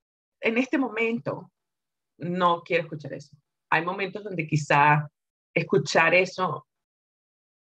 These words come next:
estaría bien, pero hay momentos donde simplemente solo quiero que me escuches.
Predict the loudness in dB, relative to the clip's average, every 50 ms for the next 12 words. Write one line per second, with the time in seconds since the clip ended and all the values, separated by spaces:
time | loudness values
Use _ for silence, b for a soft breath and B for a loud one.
0 | -16 -14 -4 0 0 0 2 2 4 4 4 4 4 4 2 0 0 -2 -6 -10
1 | _ _ _ _ _ _ _ _ 4 4 4 4 2 0 -2 -4 -4 -4 -4 -4
2 | -2 -2 -4 -4 -6 -10 -6 -4 -4 -2 0 0 2 2 2 2 0 -2 -2 -4
3 | -6 _ _ _ _ _ _ _ _ _ _ 0 0 2 2 0 0 0 0 0
4 | 0 -2 -4 -4 -4 -8 -10 -10 -12 -18 -20 _